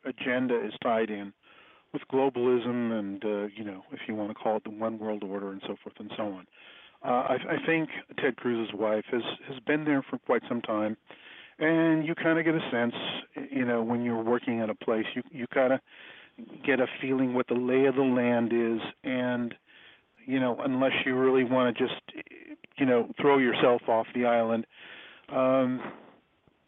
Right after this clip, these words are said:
you kind of, you kinda keep your head down below the radar screen. The, the situation with the Council on Foreign Relations is,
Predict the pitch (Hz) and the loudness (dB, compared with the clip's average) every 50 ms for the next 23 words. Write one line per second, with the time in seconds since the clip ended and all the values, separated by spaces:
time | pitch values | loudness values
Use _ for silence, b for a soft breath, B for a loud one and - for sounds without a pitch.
0 | _ - - - 143 147 143 135 - 143 143 135 139 135 120 127 131 131 - _ | _ -14 -10 -4 0 0 0 0 2 2 4 4 4 2 2 2 -2 -2 -4 _
1 | - - - 151 139 120 - - - _ _ - - - 151 - 131 110 123 123 | -10 -4 0 0 0 0 0 -4 -12 _ _ -6 -4 -2 0 0 2 2 2 2
2 | 113 107 - _ _ _ - 135 131 123 120 117 110 113 113 117 117 113 113 117 | 0 0 -4 _ _ _ -4 0 2 2 2 2 2 4 4 6 6 6 6 4
3 | - - - 120 110 120 117 120 117 117 110 107 95 - - - 120 113 113 113 | 2 -2 -2 0 2 4 4 4 6 4 4 4 2 -2 -6 -4 -2 0 0 0
4 | 110 107 - b b b b b b b b b b b b b 139 139 - - | 0 -2 -4 b b b b b b b b b b b b b -10 -10 -10 -8
5 | 135 131 135 131 - - - - - - 170 - - 165 - - 143 131 131 - | 0 2 2 2 2 -2 -16 -10 -4 -2 0 2 2 2 2 4 4 4 4 2
6 | 131 120 117 - - 117 113 - - - 151 139 131 - - 123 117 117 107 - | 2 0 0 0 2 2 2 2 0 0 2 2 2 2 0 0 0 0 -2 -2
7 | - 123 120 117 113 110 110 110 113 113 113 - - 110 98 95 98 101 110 117 | 0 0 2 2 2 2 0 2 0 0 0 0 -2 -4 -4 -6 -8 -6 -4 -4
8 | 113 | -4